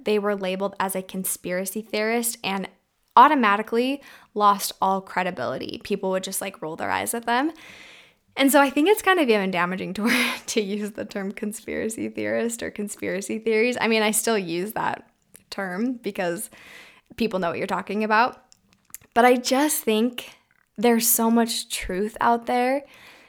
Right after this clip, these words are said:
that we're unwilling to see because our minds are closed, because our minds, our, like, limited, puny minds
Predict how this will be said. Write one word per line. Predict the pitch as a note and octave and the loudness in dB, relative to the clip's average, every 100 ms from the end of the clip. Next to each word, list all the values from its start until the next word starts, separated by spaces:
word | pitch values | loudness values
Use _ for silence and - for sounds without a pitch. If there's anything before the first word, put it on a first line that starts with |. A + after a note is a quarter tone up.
| _ | _
that | A3+ G#3 | -2 0
we're | G#3+ A3 G#3+ | 2 0 0
unwilling | - G#3+ A3 G#3 G3+ G#3 | 0 0 2 0 0 -4
to | G3+ | -4
see | G3 - G3+ G#3 | -4 -4 -2 -4
because | G3+ G3+ G3+ | -6 -6 -6
our | G3 | -4
minds | G3 F3+ F#3 | -2 -4 -6
are | G3 | -10
closed, | - - G#2+ F2 - - - - | -12 -8 -6 -6 -8 -12 -16 -8
because | A3+ A3+ | -4 -2
our | - G#3+ | -2 -2
minds, | G#3 G3+ G3 G#3 B3 D4+ D#4+ - | -2 -2 -2 -2 -2 0 0 -2
our, | - G#3 | 0 0
like, | A3 A3 - - | 2 0 -2 -6
limited, | A3 A3+ B3 C#4+ - C#4+ C#4 A#3 | -2 0 2 0 0 0 0 -4
puny | - - A3 A3 A#3 | -12 -2 2 4 4
minds | A3+ F#3+ F#3 G3+ B3+ C4+ | 4 2 -2 -2 -2 -4